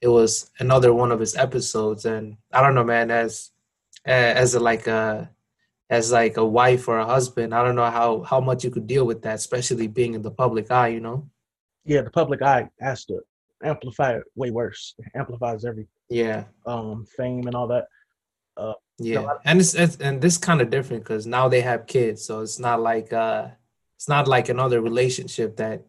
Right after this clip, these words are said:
Speaker 1: Kim had before. So, you know, it's kinda different, and so I feel, I feel bad for the kids,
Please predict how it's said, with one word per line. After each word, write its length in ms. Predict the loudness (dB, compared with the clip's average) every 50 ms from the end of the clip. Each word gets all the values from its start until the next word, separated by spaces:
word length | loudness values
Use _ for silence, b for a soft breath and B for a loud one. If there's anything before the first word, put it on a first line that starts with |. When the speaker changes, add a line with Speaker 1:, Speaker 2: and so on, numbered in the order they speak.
| _ _ _
Speaker 1:
Kim 260 | -2 0 0 0 0
had 260 | 0 0 0 0 0
before. 600 | -4 -10 -10 -4 0 2 4 4 4 2 -2 -6 _ _ _ _ _ _ _ _ _ _ _
So, 500 | -4 -2 0 0 0 0 -2 -4 -6 -8 -8
you 120 | -6 -4
know, 100 | -2 -2
it's 100 | -2 -2
kinda 260 | -2 -2 -2 0 0
different, 360 | 2 0 0 0 -2 -6 -8
and 220 | -8 -8 -8 -8 -6
so 140 | -2 2 2
I 120 | 2 2
feel, 480 | 2 2 2 4 4 4 2 0 -4 -6
I 80 | -12 -4
feel 200 | -2 0 0 2
bad 240 | 2 2 2 0 0
for 80 | -4
the 80 | -6 -6
kids, 560 | -4 0 2 2 2 2 0 -4 -10 -20 _